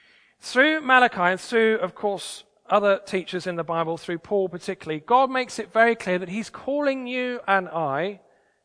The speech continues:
to give the tithe not only because it honors him, but because of what it can do for the cause of his church.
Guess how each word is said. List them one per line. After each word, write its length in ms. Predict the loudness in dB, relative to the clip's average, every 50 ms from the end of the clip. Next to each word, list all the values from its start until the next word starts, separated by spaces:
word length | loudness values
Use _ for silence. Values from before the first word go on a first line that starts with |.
| _ _
to 160 | -8 -6 -6 -2
give 240 | 0 0 0 0
the 100 | 0 -4
tithe 440 | -6 -6 -4 0 2 2 2 2 2
not 120 | 0 0 2
only 300 | 2 2 2 2 0 0
because 280 | 0 0 0 0 0
it 120 | 2 2 2
honors 340 | 2 2 2 0 -2 -2
him, 400 | -8 -12 -10 -10 -10 -10 -12 -14 _ _ _ _ _ _ _ _ _ _ _ _ _ _ _ _ _ _ _ -6
but 140 | -4 0
because 400 | 0 -2 0 2 0 0 0 0
of 200 | -4 -6 -6 -6
what 200 | -6 -6 -6 -6
it 100 | -6 -8
can 140 | -8 -8 -6
do 200 | -4 -4 -4 -4
for 120 | -4 -4 -6
the 80 | -6
cause 440 | -6 -8 -10 -8 -6 -4 -4 -6 -6 -6
of 240 | -4 -4 -4 -4 -8
his 240 | -10 -12 -12 -12 -12
church. 680 | -14 -10 -10 -10 -10 -10 -14 -20 -20 -20 -20 -20 _